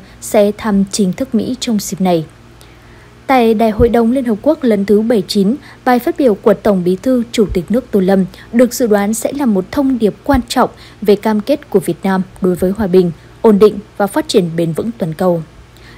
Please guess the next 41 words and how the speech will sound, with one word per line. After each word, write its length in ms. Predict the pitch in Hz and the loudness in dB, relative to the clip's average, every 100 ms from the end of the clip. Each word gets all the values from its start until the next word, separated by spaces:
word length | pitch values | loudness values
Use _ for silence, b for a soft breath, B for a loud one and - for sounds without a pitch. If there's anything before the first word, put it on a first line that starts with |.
| B | B
Trong 280 | - 202 190 | 0 2 2
bối 140 | 185 | 0
cảnh 240 | 185 233 196 | 0 -2 0
thế 160 | 202 | -2
giới 320 | 185 190 190 247 | 2 2 2 -2
đang 280 | 208 190 175 | -4 -2 -2
đối 120 | 180 | -2
mặt 200 | 240 247 - | -2 -4 -2
với 100 | 196 | -2
những 160 | 202 | -4
thách 220 | 226 285 | -6 -8
thức 140 | - 330 | -6 -4
nghiêm 220 | 233 196 180 | 0 0 -2
trọng 240 | 240 196 B B B | -2 -2 B B B
như 160 | 226 214 | 2 4
biến 220 | 190 226 | 2 0
đổi 140 | 240 | -2
khí 180 | - 190 | -2 -4
hậu, 260 | 208 208 - B _ | 0 0 -2 B _
bất 320 | 208 240 - 208 | 0 0 0 0
bình 180 | 202 202 | 2 4
đẳng 220 | 196 165 B B | 0 -2 B B
và 120 | 240 | -2
các 260 | 233 330 - | 0 -4 -2
vấn 180 | 226 262 | -2 2
đề 260 | 247 190 - | 2 2 0
an 280 | 226 208 202 | -2 0 2
ninh 220 | 196 185 160 | 0 -2 -2
quốc 160 | 285 - | -4 0
tế, 280 | 185 175 254 B B | 0 0 -2 B B
tiếng 160 | 247 233 | 4 4
nói 180 | 233 233 | 4 0
của 220 | 294 220 - | 0 -2 0
Việt 180 | 185 196 | -4 -2
Nam 220 | 196 190 | -2 -2
sẽ 240 | - - | -2 -2
mang 240 | 247 233 208 - | 0 -2 -2 -2
tầm 220 | 208 175 | -2 0
vóc 180 | 160 247 - | -4 -8 -8
quan 180 | - 170 | -6 -6
trọng, 260 | - 190 | 0 0